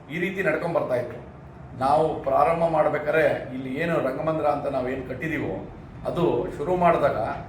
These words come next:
ಪ್ರತಿ ಹಳ್ಳಿನಲ್ಲೂ ನಾವು ಬಂದು ಇಲ್ಲಿ ನಾಟಕ ಆಡ್ತೀವಿ, ನಾಡ್ ಬಂದು ನಾಟಕ ಆಡ್ತೀವಿ ಅನ್ನೋ ಒಂದು ಹೆಚ್ಚಿನ ಉತ್ಸಾಹದಿಂದ ಬಂದಂಥ ಯುವಕರು ಇರ್ಬೋದು, ದೊಡ್ಡವರು ಇರ್ಬೋದು, ಪ್ರತಿಯೊಬ್ಬರು ಬಂದು ಮಾಡಬೇಕು ಅಂತ ಇರ್ತಿತ್ತು.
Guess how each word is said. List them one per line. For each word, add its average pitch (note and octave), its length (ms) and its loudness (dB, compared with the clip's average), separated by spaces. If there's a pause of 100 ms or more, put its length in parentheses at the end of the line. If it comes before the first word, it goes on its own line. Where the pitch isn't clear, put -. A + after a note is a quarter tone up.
(340)
ಪ್ರತಿ F#3 360 0
ಹಳ್ಳಿನಲ್ಲೂ F3 640 4
ನಾವು E3+ 320 4
ಬಂದು E3 260 -2
ಇಲ್ಲಿ D3+ 200 -2
ನಾಟಕ C#3 280 0
ಆಡ್ತೀವಿ, C#3+ 460 2
ನಾಡ್ C3+ 220 0
ಬಂದು C#3 180 -2
ನಾಟಕ C3+ 280 -2
ಆಡ್ತೀವಿ C3 340 -2
ಅನ್ನೋ B2+ 200 -2
ಒಂದು B2 320 -4 (540)
ಹೆಚ್ಚಿನ F3 400 2
ಉತ್ಸಾಹದಿಂದ F3 680 2
ಬಂದಂಥ C#3+ 540 -2
ಯುವಕರು E3 460 -2
ಇರ್ಬೋದು, C#3+ 440 -4
ದೊಡ್ಡವರು B2 320 2
ಇರ್ಬೋದು, D3 400 -2 (600)
ಪ್ರತಿಯೊಬ್ಬರು G#3 580 2
ಬಂದು G3 220 0
ಮಾಡಬೇಕು D#3+ 460 2
ಅಂತ D3+ 120 -4
ಇರ್ತಿತ್ತು. - 440 -6